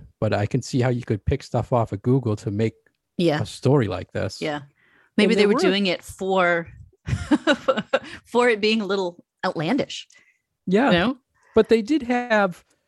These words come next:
Speaker 1: two, Pinot Grigio and Moscato were in eight states each.
Speaker 2: Mm-hmm.
Speaker 1: So that made sense to me 'cause Moscato is very popular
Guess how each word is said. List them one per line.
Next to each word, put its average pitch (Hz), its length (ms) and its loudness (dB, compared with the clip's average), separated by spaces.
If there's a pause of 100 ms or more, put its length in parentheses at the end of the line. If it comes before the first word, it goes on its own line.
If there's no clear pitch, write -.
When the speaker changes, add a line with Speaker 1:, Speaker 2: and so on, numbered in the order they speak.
(120)
Speaker 1:
two, 254 560 2 (180)
Pinot 254 300 2
Grigio 175 840 4 (280)
and 131 360 4
Moscato 120 920 0 (480)
were 135 240 2
in 131 240 2 (100)
eight 151 300 2
states - 560 -2
each. 131 200 0 (120)
Speaker 2:
Mm-hmm. 151 100 -2 (520)
Speaker 1:
So 131 460 2
that 165 340 0 (100)
made 151 280 2
sense 135 300 -2
to - 100 -10
me 104 100 -2
'cause 110 180 -6
Moscato 131 760 0
is 110 80 -10
very 127 280 0
popular 101 680 -2